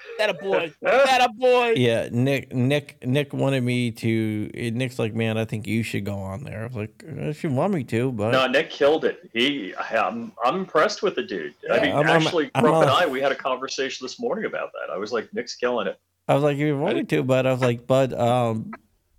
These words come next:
Speaker 3: yeah, I'm, I, I,
Speaker 2: And
Speaker 3: I, I hooked this up for you." So I, like, I had to say, I had to tell,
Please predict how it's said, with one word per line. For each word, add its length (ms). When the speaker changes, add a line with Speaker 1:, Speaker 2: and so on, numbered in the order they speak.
Speaker 3:
yeah, 460
I'm, 260
I, 240
I, 200
Speaker 2:
And 260
Speaker 3:
I, 260
I 20
hooked 200
this 200
up 160
for 180
you." 300
So 260
I, 160
like, 480
I 100
had 100
to 60
say, 380
I 260
had 100
to 80
tell, 600